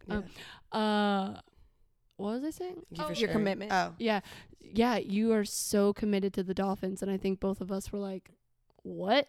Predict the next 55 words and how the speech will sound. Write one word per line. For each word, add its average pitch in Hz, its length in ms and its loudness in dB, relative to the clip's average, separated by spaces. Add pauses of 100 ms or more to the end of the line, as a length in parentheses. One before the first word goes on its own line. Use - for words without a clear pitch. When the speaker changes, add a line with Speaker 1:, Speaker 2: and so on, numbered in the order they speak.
Speaker 2:
<laughs> - 80 -20
Like, 285 280 10
Speaker 1:
Thank 233 140 4
Speaker 2:
you 330 100 10
Speaker 1:
you. 370 100 12
Speaker 2:
can't - 280 10
record 285 380 10
Speaker 1:
Well, 262 80 6
Speaker 2:
'cause 269 120 6
you're 247 100 4
gonna 240 100 4
be 233 80 2
watching 214 380 4
the 202 80 0
Dolphins? 196 400 0
Speaker 1:
yeah, 208 280 4
Speaker 3:
Yeah, 226 80 4
Speaker 1:
I 208 180 4
Speaker 3:
you 226 100 -8
give 269 240 6
lamb, 208 300 4
but 180 120 4
you 180 60 0
don't 180 160 2
give 165 140 -2
dolphins. 214 680 -2
Speaker 1:
N-, 226 60 -4
no, 208 220 6
one 226 180 0
hundred 233 180 -6
percent. 180 320 -8
Thank 175 160 2
you 180 80 0
so 165 160 -4
much. - 340 -6 (100)
And 220 340 0 (880)
I, 262 360 4 (180)
to 277 260 -4
further 294 380 2
explain 190 420 -2
this, 196 260 -4
and 185 160 -2 (160)
not 262 280 -4
to, 190 100 0
like, - 260 -4
go - 160 -2
too - 260 -4
deep 180 300 -4
on 180 140 -4
this 180 180 -8
because - 320 -12
I - 60 -4
don't 214 200 -4
wanna, 160 220 -4
like, - 300 -10